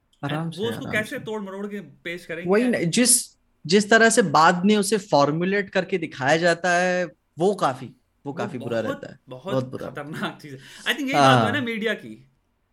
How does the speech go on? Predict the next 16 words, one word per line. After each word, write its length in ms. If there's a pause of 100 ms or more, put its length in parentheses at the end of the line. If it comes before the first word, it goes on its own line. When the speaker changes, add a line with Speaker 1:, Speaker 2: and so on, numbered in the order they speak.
(240)
Speaker 1:
हाँ। 440 (180)
Speaker 2:
Kind 160
of 60
मीडिया 220
को 80
भी 60
इसलिए 180
कहा 160
जाता 160
है 40
ना 60
कि 140
मैटर 320
हुआ 160
कुछ, 260
Speaker 1:
हम्म। 220